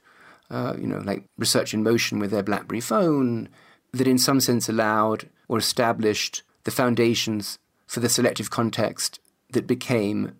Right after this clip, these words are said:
the adoption of the iPhone. So it's very much a part of economic life, and it's certainly a part of the life of ideas, but it's, it's difficult to reconcile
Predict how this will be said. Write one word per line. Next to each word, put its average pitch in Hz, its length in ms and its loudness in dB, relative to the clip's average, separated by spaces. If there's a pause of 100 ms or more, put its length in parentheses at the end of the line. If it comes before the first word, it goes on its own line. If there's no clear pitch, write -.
(140)
the 123 100 2
adoption 113 380 0
of 104 80 -4
the 120 80 2
iPhone. 135 580 0 (540)
So 147 360 4 (140)
it's 160 320 0
very 185 240 4
much 226 240 2
a 156 60 0
part 143 340 0
of 131 100 -4
economic 139 560 0
life, 101 560 -6 (280)
and 127 100 2
it's 110 140 0
certainly 180 320 2
a 107 60 0
part 127 240 0
of 113 40 -2
the 110 80 -2
life 101 220 -2
of 101 140 -6
ideas, 92 920 -2 (580)
but 165 120 2
it's, - 220 2 (100)
it's 156 200 0
difficult 175 440 -2
to 156 80 -2
reconcile 135 960 2